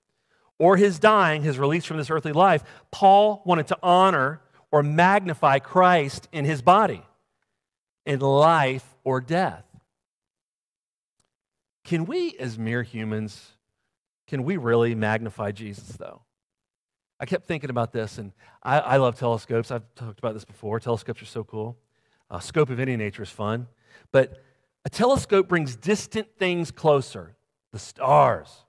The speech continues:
the planets, the moon. We all realize that these objects are much larger than a telescope. Yet we look through the telescope with earthly eyes, right, to bring those things closer because the telef-, uh, telescope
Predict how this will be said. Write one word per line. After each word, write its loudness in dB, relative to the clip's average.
the -16
planets, -4
the -8
moon. -4
We 2
all 4
realize 4
that -14
these -8
objects 2
are 4
much -2
larger 2
than -2
a 0
telescope. 0
Yet 0
we 0
look 4
through -2
the 0
telescope 2
with 0
earthly 0
eyes, 2
right, 6
to 4
bring 0
those 0
things -4
closer 0
because -4
the -8
telef-, 2
uh, 0
telescope -2